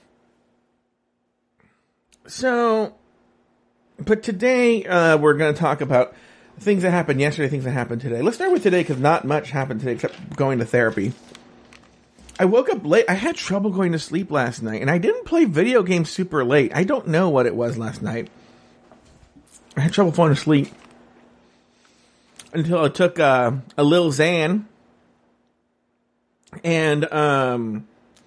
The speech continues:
then I fell right asleep and, um, slept till eight thirty. So I got a good six-ish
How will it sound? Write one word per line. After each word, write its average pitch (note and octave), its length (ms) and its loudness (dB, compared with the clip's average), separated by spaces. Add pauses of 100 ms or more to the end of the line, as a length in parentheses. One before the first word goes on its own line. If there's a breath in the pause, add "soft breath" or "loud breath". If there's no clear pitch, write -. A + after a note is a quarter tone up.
(340 soft breath)
then D3 140 2
I D3 80 4
fell C3+ 280 2
right D3 200 0
asleep A#2+ 480 -10 (420)
and, E3+ 400 0
um, C#3+ 580 2
slept E3 400 -2
till F3+ 140 -2
eight D#3 220 -2
thirty. C#3 460 0 (600)
So F#3+ 140 -2
I G3+ 60 2
got G#3 120 0
a G3 40 0
good D#3 260 0 (1600 loud breath)
six-ish - 640 -4